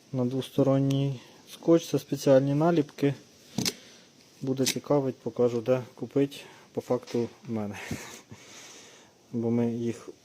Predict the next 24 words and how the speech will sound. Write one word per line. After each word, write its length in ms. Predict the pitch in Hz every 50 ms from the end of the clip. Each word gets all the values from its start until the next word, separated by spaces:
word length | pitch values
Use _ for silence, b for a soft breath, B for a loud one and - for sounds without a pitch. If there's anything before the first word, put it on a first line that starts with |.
| _ - -
привозимо 500 | - 139 135 127 131 127 123 127 127 123
з 60 | -
Китаю. 440 | - - - - 127 120 123 131 135 113 - - _ _ B B B B B B B B B B B B _ -
Е, 680 | 143 135 127 127 127 131 127 127 131 127 127 127 127 120 B B B B B B B B
це 180 | - - 147 135
була 340 | 123 127 131 139 170 190 202
вже. 400 | 208 202 190 185 190 196 190 180 B B B B B B - 160 - - -
І 80 | 165
додав 640 | 160 - 147 139 147 147 147 147 143 139 131 131 127
ще 220 | - - - -
ось 260 | 127 123 117 - - -
от 120 | 117 -
сюди, 360 | - - 139 127 151 170 180 156 B B B _ _ B B B B B B B B B B B B B B - - _ _ _ - - - - - -
по 100 | - 131
центру, 760 | - - 143 135 135 135 127 123 - 139 135 135 135 127 113 - - -
і 80 | 131
залишив 540 | 120 127 131 127 135 139 131 - - 131 120
під 200 | - - 123 113
шолом, 540 | - - - 123 117 117 113 113 113 113 104 - -
щоб 120 | - 113
було 320 | 113 113 113 117 117 117 113
куди 240 | - - 113 117
лежи-, 480 | 117 117 117 117 117 117 117 131 139 127 - - B B B B B B B - -
ложити. 460 | 127 131 135 156 185 190 190 - -